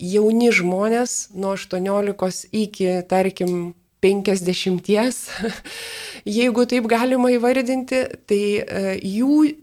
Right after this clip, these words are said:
paprastai siekis ir tikslas yra, kalbinant vyresnę kartą,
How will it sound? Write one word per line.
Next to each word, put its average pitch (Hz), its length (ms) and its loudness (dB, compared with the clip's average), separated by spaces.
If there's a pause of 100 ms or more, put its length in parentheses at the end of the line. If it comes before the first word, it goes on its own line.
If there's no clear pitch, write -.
(100)
paprastai 220 600 -6
siekis 226 760 -4
ir 175 200 -8
tikslas 226 800 -4
yra, 202 460 -2 (100)
kalbinant 175 880 -2
vyresnę 175 600 -2
kartą, 208 500 -4